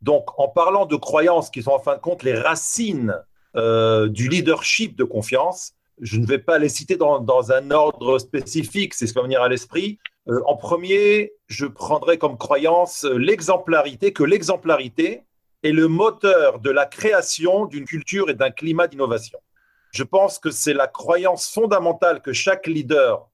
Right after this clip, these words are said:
doit, euh, être, euh, conscient, c'est que son comportement, son exemplarité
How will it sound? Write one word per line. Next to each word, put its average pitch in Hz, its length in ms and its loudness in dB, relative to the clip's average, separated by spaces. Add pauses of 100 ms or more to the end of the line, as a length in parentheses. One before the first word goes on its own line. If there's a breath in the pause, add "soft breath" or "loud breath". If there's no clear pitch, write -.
(100)
doit, 127 760 0 (200)
euh, 104 240 -6
être, - 500 -8
euh, 120 440 -2
conscient, 175 640 -2 (280)
c'est - 280 -2
que 160 160 0
son - 240 -4
comportement, 196 720 0
son 147 260 -2
exemplarité 175 1000 0